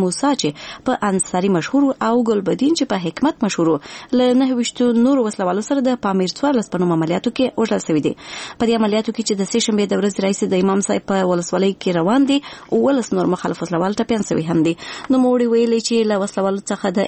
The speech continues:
امام صاحب د ولسوالۍ تر بشپړې تصفیې به د عملیات دوام کوي.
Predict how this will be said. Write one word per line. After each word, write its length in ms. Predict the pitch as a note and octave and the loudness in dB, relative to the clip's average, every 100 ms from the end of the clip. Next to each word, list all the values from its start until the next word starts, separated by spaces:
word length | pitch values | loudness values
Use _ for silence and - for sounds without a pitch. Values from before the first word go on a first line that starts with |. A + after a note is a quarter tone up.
| F3+ | 0
امام 180 | F#3 F#3 | -2 -2
صاحب 140 | F#3 F3+ | -4 -2
د 120 | F3+ | 0
ولسوالۍ 420 | E3+ E3+ F3 G#3 F3 | 0 0 -4 -2 -2
تر 80 | G3 | -2
بشپړې 300 | C#4 F#3 E3+ | 0 0 -2
تصفیې 320 | D#3 - A#3+ C4 | -4 -4 -2 0
به 80 | D4 - - - F3+ | 0 -4 -16 -8 -4
د 20 | D#3+ | 0
عملیات 320 | E3+ F3 F#3 G3 | 0 0 -2 -2
دوام 220 | D#3 F3+ | 0 0
کوي. 140 | D#3+ | 0